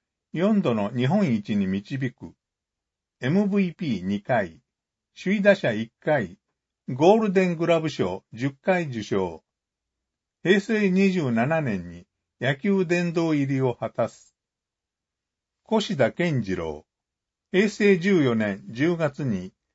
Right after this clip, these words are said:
当時全国最年少で市議に就任。市議と県議各二期を経て、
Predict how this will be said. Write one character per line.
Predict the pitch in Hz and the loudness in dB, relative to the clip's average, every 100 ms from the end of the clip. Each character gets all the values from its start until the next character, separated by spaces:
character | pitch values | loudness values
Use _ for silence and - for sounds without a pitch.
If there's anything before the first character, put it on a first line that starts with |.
| _ - | _ 0
当 | 196 170 | 4 4
時 | 131 117 | 2 -4
全 | 120 139 208 196 | -2 2 2 2
国 | 151 - 120 | -2 -4 -2
最 | 151 196 214 | 2 4 4
年 | 214 160 | 2 2
少 | 131 104 | 0 0
で | 101 101 | -2 -4
市 | - - 208 | -8 -6 -2
議 | 175 | 0
に | 117 95 | 0 -4
就 | 120 113 | -4 -4
任。 | 104 98 85 _ _ _ _ _ _ _ - | -2 -4 -6 _ _ _ _ _ _ _ -12
市 | - | -2
議 | 202 - | 0 0
と | 123 - | -2 -2
県 | 180 160 120 | -4 -2 -2
議 | 98 - | -4 0
各 | 170 - 131 | -2 0 0
二 | 190 214 | 0 0
期 | - | 0
を | 226 | 0
経 | - 135 | -2 -6
て、 | 120 95 | -4 -6